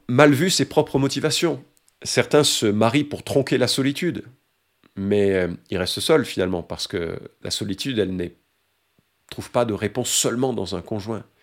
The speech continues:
Certains se marient pour devenir sauveurs de l'autre. Mais soudainement, quand l'autre est sau-, sauvé, ben,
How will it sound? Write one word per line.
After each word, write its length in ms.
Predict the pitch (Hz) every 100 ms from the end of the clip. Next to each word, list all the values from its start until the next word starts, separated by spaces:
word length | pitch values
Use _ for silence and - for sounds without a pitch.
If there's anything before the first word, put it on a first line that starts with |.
| - - - - - -
Certains 300 | - 135 170
se 140 | -
marient 280 | 127 113 156
pour 200 | 156 110
devenir 460 | 113 110 123 151 151
sauveurs 460 | - 147 131 147
de 80 | 131
l'autre. 500 | 147 139 - - _ _ _ _ _ _ _ _ _ _ -
Mais 60 | 87
soudainement, 600 | - 90 92 113 127 120 - _ -
quand 220 | 98 -
l'autre 220 | 113 -
est 40 |
sau-, 220 | - 110 -
sauvé, 400 | - 101 123 -
ben, 260 | - 50